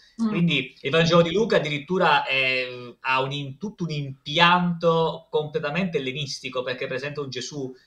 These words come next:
Speaker 2: mitico, eroe mitico e semidio
Speaker 1: Sì.
Speaker 2: anche a volte. Quindi un novello
Speaker 1: Sì.
Speaker 2: Eracle.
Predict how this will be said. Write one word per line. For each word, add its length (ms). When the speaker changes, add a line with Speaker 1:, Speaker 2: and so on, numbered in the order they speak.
Speaker 2:
mitico, 500
eroe 300
mitico 580
e 180
semidio 800
Speaker 1:
Sì. 160
Speaker 2:
anche 240
a 80
volte. 600
Quindi 220
un 80
novello 420
Speaker 1:
Sì. 60
Speaker 2:
Eracle. 600